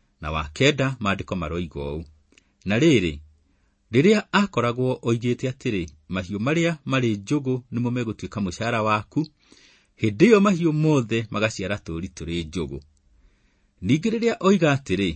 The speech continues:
'Mahiũ marĩa mothe marĩ manyaga nĩmo megũtuĩka mũcaara waku,' hĩndĩ ĩyo mahiũ mothe magaciara tũũri twĩ manyaga. Ũguo nĩguo Ngai aakĩrutire mahiũ mothe gwĩ ithe wanyu, akĩĩhe."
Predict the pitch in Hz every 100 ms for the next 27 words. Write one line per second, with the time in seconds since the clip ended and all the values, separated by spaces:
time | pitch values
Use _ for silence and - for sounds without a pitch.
0 | 73 _ - 95 87 101 127 160 156 147
1 | 160 185 160 139 127 120 131 120 120 113
2 | 95 110 110 101 101 95 - 87 101 87
3 | - 104 110 104 104 - 139 170 - _
4 | _ _ _ _ _ 95 92 82 156 202
5 | 180 180 151 151 151 143 104 104 101 -
6 | 107 113 - 95 101 82 80 78 - 73
7 | 82 80 69 73 76 _ _ _ _ _
8 | _ _ 101 107 90 90 131 147 147 143
9 | 123 113 110 101 - _ 104 123 - 127
10 | - - 127 135 117 117 104 - 98 113
11 | 147 131 120 127 - 107 117 113 110 104
12 | 98 120 196 - _ _ _ - - -
13 | 87 78 73